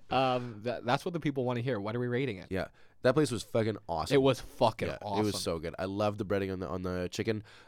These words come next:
Speaker 2: The bao bun was, like, really nicely done, really nice flavors with the, with the deep fried pork and peanuts.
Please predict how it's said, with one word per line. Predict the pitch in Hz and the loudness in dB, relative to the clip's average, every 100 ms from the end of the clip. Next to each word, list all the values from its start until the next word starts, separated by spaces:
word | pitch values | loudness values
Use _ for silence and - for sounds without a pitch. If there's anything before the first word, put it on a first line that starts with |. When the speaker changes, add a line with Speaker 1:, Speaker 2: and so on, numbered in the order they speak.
| - | -10
Speaker 2:
The | 90 87 80 80 - | -4 -2 -2 -6 -4
bao | 92 95 | 0 0
bun | 92 95 98 | 2 -2 -2
was, | 87 78 | -4 -4
like, | 85 76 - | -6 -6 -6
really | 82 87 80 | -4 -2 -2
nicely | 85 - 85 | -4 -6 -4
done, | 98 98 95 95 85 | 0 0 -2 -6 -6
really | 92 | -4
nice | 90 85 | -4 -6
flavors | - 95 92 95 92 90 - - | -4 -2 0 -2 -4 -6 -10 -10
with | 87 | -10
the, | 92 85 80 | -6 -6 -6
with | 80 | -10
the | 87 | -10
deep | 92 - | -10 -6
fried | 87 82 | -6 -6
pork | - 113 - - | -2 0 -2 -8
and | - | -4
peanuts. | 131 135 127 | 2 2 2